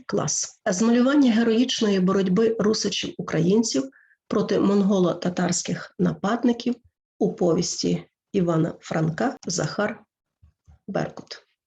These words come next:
Історична основа твору. Повість «Захар Беркут»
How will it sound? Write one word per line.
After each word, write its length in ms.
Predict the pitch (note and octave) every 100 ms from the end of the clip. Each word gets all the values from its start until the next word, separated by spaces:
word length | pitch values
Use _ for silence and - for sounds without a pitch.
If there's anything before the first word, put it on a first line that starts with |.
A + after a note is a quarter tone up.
| _ _ _ _ _ _ _ _ -
Історична 580 | G#3+ A#3+ C#4+ D#4 C4+
основа 440 | - F#3+ - F#3 F#3+
твору. 400 | - C#3+ - D#3+ - _ _ _ _ _
Повість 540 | B3 C#4 B3 - - - _
«Захар 460 | F#3 G3 G3+ C#4 A3+
Беркут» 500 | F3+ E3 - -